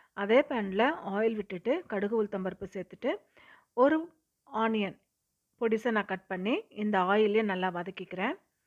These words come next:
வெங்காயம் வதங்கினதுமே தக்காளி சேர்த்துக்கிறோம். தக்காளி, வெங்காயம் நல்லா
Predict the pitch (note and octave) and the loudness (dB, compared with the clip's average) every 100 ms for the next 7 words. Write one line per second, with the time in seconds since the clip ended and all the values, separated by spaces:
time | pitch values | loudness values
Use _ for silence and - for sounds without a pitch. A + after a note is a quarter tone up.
0 | _ _ _ _ _ _ _ _ _ _ | _ _ _ _ _ _ _ _ _ _
1 | _ _ _ _ A3+ B3 C#4 D#4 C4+ G3+ | _ _ _ _ 0 4 8 8 6 2
2 | A3 A3 G3 G3+ - - F#3+ G#3 G#3 B3 | 0 0 -2 -2 -4 -8 -8 -2 0 0
3 | G3+ F#3+ F3 F#3+ A#3 F4 _ _ _ _ | -4 -8 -8 -4 -4 -4 _ _ _ _
4 | _ _ _ _ _ _ _ _ _ _ | _ _ _ _ _ _ _ _ _ _
5 | _ _ _ _ _ _ _ _ _ _ | _ _ _ _ _ _ _ _ _ _
6 | _ _ _ _ _ _ _ _ _ _ | _ _ _ _ _ _ _ _ _ _
7 | _ _ _ _ _ _ _ _ _ _ | _ _ _ _ _ _ _ _ _ _
8 | _ _ _ _ _ B3 B3 B3 B3 A#3 | _ _ _ _ _ -2 4 6 6 4
9 | A3 A3 A3+ A3 G3 G#3 | 2 4 4 2 -2 0